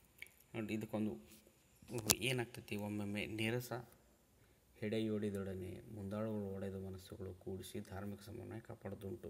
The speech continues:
ಇಲ್ಲಿ ಒಂದು ವೇಳೆ ಬೇರೆ ಬೇರೆ ಧರ್ಮಗಳು ಜಗಳಕ್ಕೆ ನಿಂತಾಗ ಆ ಎಲ್ಲ ಒಡೆದ ಮನಸ್ಸುಗಳು, ಒಡೆದ ಮನಸ್ಸುಗಳನ್ನು ಕೂಡಿಸಲು ನಮ್ಮ ಸಂಸ್ಕೃತಿಯ ಜನ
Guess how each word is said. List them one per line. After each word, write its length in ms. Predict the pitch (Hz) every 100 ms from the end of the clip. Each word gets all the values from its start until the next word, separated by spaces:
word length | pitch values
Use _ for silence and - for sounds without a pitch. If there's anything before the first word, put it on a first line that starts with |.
| -
ಇಲ್ಲಿ 500 | - - 104 110 135 - - - - - - - -
ಒಂದು 420 | 101 123 143 101
ವೇಳೆ 340 | 87 87 87
ಬೇರೆ 340 | - 101 110 123
ಬೇರೆ 240 | 113 104
ಧರ್ಮಗಳು 600 | 98 95 95 92 95 - - - - - - - -
ಜಗಳಕ್ಕೆ 400 | - 101 123 123
ನಿಂತಾಗ 600 | 110 104 110 98 90 90 - - - - - -
ಆ 120 | 92
ಎಲ್ಲ 240 | 90 104
ಒಡೆದ 300 | 117 98 101
ಮನಸ್ಸುಗಳು, 760 | 110 104 95 - 95 92 92 - - - 101
ಒಡೆದ 280 | 98 110 113
ಮನಸ್ಸುಗಳನ್ನು 640 | 104 101 101 95 92 92
ಕೂಡಿಸಲು 680 | - 95 98 - 113 175 - - - - - -
ನಮ್ಮ 380 | 90 98 113 127 - - -
ಸಂಸ್ಕೃತಿಯ 840 | - 98 104 - 104 - 98 98 98 92 92 107 - - -
ಜನ 160 | 101